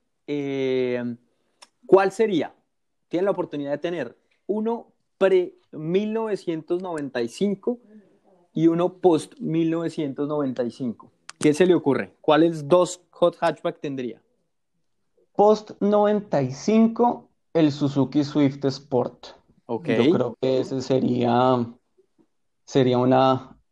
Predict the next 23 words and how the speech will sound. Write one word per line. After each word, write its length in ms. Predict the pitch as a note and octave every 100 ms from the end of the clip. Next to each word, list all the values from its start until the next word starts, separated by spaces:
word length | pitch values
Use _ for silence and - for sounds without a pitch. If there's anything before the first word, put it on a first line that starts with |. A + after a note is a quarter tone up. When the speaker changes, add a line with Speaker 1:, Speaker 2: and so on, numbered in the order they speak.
| _
Speaker 2:
muy 340 | D#3 C#3+ D3 C3+
buena 240 | C3+ C3+
elección. 760 | C#3 B2 - C3+ A#2+ A2+ A2+ - _ _ _ _ _ _ _ -
Y 140 | C#3 C#3
antes 500 | C#3+ D3 D3 F3+ F3
de 280 | E3 C#3+ D3
eso, 260 | D3 F3 F3
de 120 | C#3+
pronto, 1300 | - C3+ C3+ C3+ C3 B2+ - D3+ D3+ D#3 E3+ - - _ _ - - _ _ _ _ -
pues 320 | C#3 B2+ -
aquí 800 | B2 - C3+ D3+ C#3 C#3 C#3 - _ _
suponiendo 800 | - - F3 D#3 D3 C3+ C3+ C3+
y 60 | C#3+
sin 180 | D#3 D3+
haberlos 640 | C3+ A#2+ C3+ C3+ D3+ D3
manejado 800 | D#3 D3+ D#3 C#3+ B2+ B2+ C3 D3
y 180 | D3 C#3+
tratando 520 | - C3 - A#2+ C3
de 80 | D3
dejar 320 | C#3 B2 B2
por 200 | - C3+
fuera 280 | - C#3+ C#3
mi, 400 | D3 C#3+ B2+